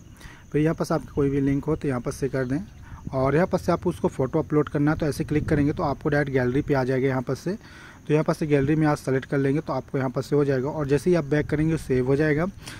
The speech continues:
सेव होने के बाद ऑब्जेक्ट इसमें आप आएंगे तो आप यहाँ पर से क्लिक करेंगे तो यहाँ पर से आपको जो डालना हो तो आप यहाँ पर से उसको डाल सकते हैं।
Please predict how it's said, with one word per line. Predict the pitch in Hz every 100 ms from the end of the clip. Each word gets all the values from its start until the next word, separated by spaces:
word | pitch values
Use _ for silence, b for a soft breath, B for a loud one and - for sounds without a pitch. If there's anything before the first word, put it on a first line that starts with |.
| B B
सेव | - 165 170
होने | 170 165
के |
बाद | 170 160
ऑब्जेक्ट | 151 127 135 - - - - - -
इसमें | 139 165 165
आप | 151
आएंगे | 143 139 170
तो | -
आप | 139 139
यहाँ | 151 151
पर | 160
से | - 147
क्लिक | 143 135
करेंगे | 151 147 156 180 - - B B B -
तो | 139 127 131 135 - - - - - - - -
यहाँ | 147 143
पर | 165
से | 165
आपको | 147 - 147
जो | 143 135 - - - 165
डालना | 135 131 151
हो | 147 160
तो | 160
आप | 139
यहाँ | 147 139
पर | 147
से | 151
उसको | 139 - 143
डाल | 120 123
सकते | 139 - 156
हैं। | 156